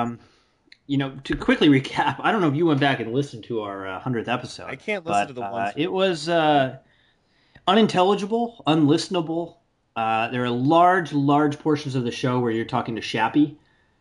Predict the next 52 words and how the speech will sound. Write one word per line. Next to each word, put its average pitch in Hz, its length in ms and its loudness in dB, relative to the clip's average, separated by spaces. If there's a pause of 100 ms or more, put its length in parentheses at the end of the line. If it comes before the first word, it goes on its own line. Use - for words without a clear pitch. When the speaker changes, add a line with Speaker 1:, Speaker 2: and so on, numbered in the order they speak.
(140)
Speaker 1:
uh, 107 400 -2 (140)
that 123 380 -4
doesn't 143 300 4
come 139 200 0
through 131 280 0
at 117 60 2
all 110 520 2
on 110 140 -8
the 98 60 -4
show. 101 360 -2
Speaker 2:
Right, 117 200 -2
where 120 120 -2
I'm 120 80 -2
screaming 123 400 -8
into 117 160 -6
my 104 140 -8
phone, 123 480 -4
and, 101 280 -10
and 110 340 -8
I, 120 340 -4 (120)
I 170 220 -2 (100)
tried 202 280 2
to 185 60 0
listen 160 320 -2
to 147 200 0
a 127 60 0
couple 143 260 -2
bits 123 340 -4
where 117 240 -2
I 113 40 0
was 113 140 -6
like, 113 240 -2
"Okay, 156 360 2 (240)
dial 160 320 4
in 190 80 0
Whack 175 240 2
Me 147 80 -6
Soft. 120 320 -4 (140)
Whack 151 240 0
Me 185 100 -4
Soft 185 320 2
at 151 280 -2 (380)
skype 151 360 -6
dot 160 220 -2
com. 120 320 -2 (200)
Just - 240 -16
type 156 240 0
in 202 100 0
Whack 165 240 0
Me 151 80 -8
Soft," 127 400 -4 (260)
and, 113 460 -10